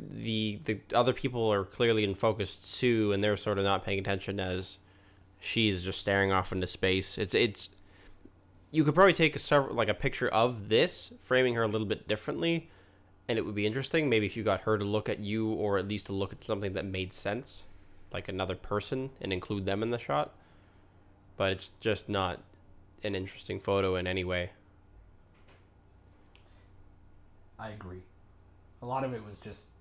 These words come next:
Speaker 2: they didn't pay much.
Speaker 1: Hmm.
Speaker 2: It
Speaker 1: Get what you
Speaker 2: was
Speaker 1: pay
Speaker 2: new.
Speaker 1: for.
Speaker 2: This, I don't know what it is.
Speaker 1: See, this isn't as bad 'cause it's showing a relation of two people, like,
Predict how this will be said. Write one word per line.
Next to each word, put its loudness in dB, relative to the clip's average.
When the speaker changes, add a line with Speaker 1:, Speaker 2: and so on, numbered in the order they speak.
Speaker 2:
they -12
didn't -2
pay 0
much. -2
Speaker 1:
Hmm. -8
Speaker 2:
It -12
Speaker 1:
Get -4
what 0
you -2
Speaker 2:
was -6
Speaker 1:
pay -2
Speaker 2:
new. -8
Speaker 1:
for. -8
Speaker 2:
This, -12
I -8
don't -12
know -14
what -14
it -14
is. -14
Speaker 1:
See, 0
this 10
isn't 4
as 6
bad 4
'cause -8
it's -8
showing 0
a -8
relation 0
of -10
two -6
people, -4
like, -2